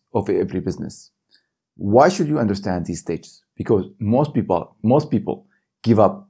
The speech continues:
way too early when they start a business, okay? Let me first talk to you about the four stages. The first stage is the introduction stage. This is actually the most, most difficult stage when it comes to starting a business.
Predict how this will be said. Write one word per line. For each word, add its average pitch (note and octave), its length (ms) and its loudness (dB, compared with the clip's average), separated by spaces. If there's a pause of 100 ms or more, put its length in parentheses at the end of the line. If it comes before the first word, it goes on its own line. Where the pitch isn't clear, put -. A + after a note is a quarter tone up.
way A2+ 440 6
too A2 380 -4
early F2+ 420 2 (720)
when G2 180 2
they G2 140 4
start F2 280 -2
a F2 40 0
business, - 420 -8
okay? - 200 0 (720)
Let F3 160 0
me E3 60 6
first D3 280 4
talk C3 200 0
to A#2 80 2
you G2+ 160 4
about F2+ 240 2
the - 60 -4
four F#2 220 0
stages. - 480 -8
The F#2+ 80 -2
first F3+ 300 0
stage A2+ 240 4
is - 180 -4
the - 120 -4
introduction E2+ 500 -4
stage. - 400 -14 (320)
This D#3+ 140 2
is F3 100 0
actually A2 540 0
the G2 160 -2
most, G2+ 680 2
most G2+ 420 0
difficult F#2+ 320 -2
stage E2 360 -4
when D#2+ 100 -4
it C2+ 140 -8
comes - 220 -6
to - 60 -20
starting - 300 -10
a - 40 -4
business. - 420 -2